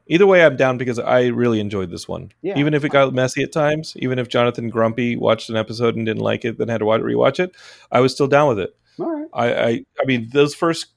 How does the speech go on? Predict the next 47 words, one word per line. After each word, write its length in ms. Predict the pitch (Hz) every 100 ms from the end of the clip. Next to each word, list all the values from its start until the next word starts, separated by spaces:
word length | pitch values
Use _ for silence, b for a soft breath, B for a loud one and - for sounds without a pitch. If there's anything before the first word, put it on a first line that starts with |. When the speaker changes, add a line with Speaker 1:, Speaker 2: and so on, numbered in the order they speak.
| -
Speaker 1:
that 180 | 143 160
first 220 | 185 -
episode 320 | 139 123 120
is 160 | 110 -
so 160 | 120
strong, 680 | 135 - 123 117 92 92 98 _ b b b -
and 120 | 123
Speaker 2:
Yeah, 60 | 127
Speaker 1:
then 160 | 131
Speaker 2:
it 80 | 131
Speaker 1:
on 120 | 117 110
Speaker 2:
really 140 | 104
was. 40 | 107
Speaker 1:
revision, 540 | 143 127 107 101 101 _ _ _ -
uh, 160 | 120 117
on 100 | 117
revisiting 440 | 107 139 165 117
it, 160 | 104 98
that 280 | 113 - -
fifth 280 | - 165
episode 460 | 117 101 107 110 101
is 200 | 95 110
phenomenal. 680 | - 117 113 127 110 98 98
Speaker 2:
Yeah. 140 | 104 B B _
Speaker 1:
That 320 | 117 110 107 _ _ -
I, 100 | 117
I 200 | 113 113
look 200 | 117 110
forward 220 | - 104
to 60 | 98
more 260 | 95 98 101
of 80 |
it. 160 | 98 95 -
Um, 600 | 139 131 131 127 123 - -
Ian, 320 | 165 156 156 - _ _ _ _ _ b b b b b b b _ _ -
we're 120 | 151
gonna 120 | 170
talk 180 | 160 143
some 140 | -
Doctor 240 | 120 113 107
Strange 340 | - 110 110
in 80 | 98
a 40 |
few 180 | 90 98
days. 380 | 95 90 92 95
Speaker 2:
All 140 | 147
right. 140 | 226